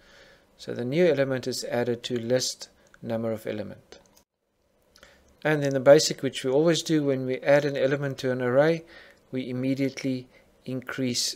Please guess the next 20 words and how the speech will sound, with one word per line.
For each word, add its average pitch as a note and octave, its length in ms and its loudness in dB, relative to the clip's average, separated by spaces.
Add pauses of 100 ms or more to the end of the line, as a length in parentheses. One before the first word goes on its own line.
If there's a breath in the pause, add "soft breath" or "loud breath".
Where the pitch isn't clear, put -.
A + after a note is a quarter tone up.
(100)
the A#2+ 180 -6
number A#2 320 -2
of A2+ 160 -4
elements C3 500 -2
by A2 280 -4
one. G#2+ 260 -4 (260)
We B2 100 -14
increment B2+ 520 -8
it A#2+ 100 -10
by A#2 140 -2
one, D3 360 0 (520 loud breath)
so - 220 -6
there's A#2 280 -6
now A#2 220 -2
one B2 360 -2
more A#2+ 280 -2
element G#2 540 -8 (420 soft breath)
in B2 220 -6
this A#2 260 -6
list. G#2+ 500 -8